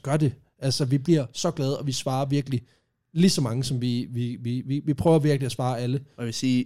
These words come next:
Speaker 2: hvis I skal sende beskeder til os, må I meget gerne gøre det på Facebook. Vi, vi er efterhånden på mange medier. Vi begynder at få e-mails.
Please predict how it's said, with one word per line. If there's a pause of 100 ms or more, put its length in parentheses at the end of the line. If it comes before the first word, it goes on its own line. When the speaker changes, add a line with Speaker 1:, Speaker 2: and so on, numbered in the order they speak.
Speaker 2:
hvis
I
skal
sende
beskeder
til
os, (100)
må
I
meget
gerne
gøre
det
på
Facebook.
Vi,
vi
er
efterhånden
på
mange
medier.
Vi
begynder
at
få (440)
e-mails.